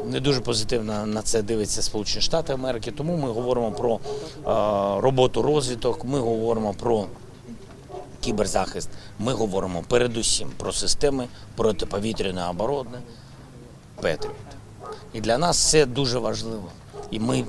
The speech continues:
всі з вами відчуваємо, наскільки це важливо, життєво важливо. <clears throat> Це що стосується, а, гарантій безпеки.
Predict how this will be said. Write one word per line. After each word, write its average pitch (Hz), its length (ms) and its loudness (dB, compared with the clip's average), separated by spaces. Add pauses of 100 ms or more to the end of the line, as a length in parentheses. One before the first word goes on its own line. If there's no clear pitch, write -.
всі - 240 0
з 101 100 -2
вами 104 320 0
відчуваємо, 117 520 4
наскільки 117 580 6
це - 160 -4 (160)
важливо, 104 340 -8 (220)
життєво 110 720 4
важливо. - 460 -8 (920)
<clears throat> - 140 -16
Це 147 240 6
що - 240 6
стосується, 117 640 2 (300)
а, 110 220 2
гарантій 110 440 0
безпеки. 92 500 0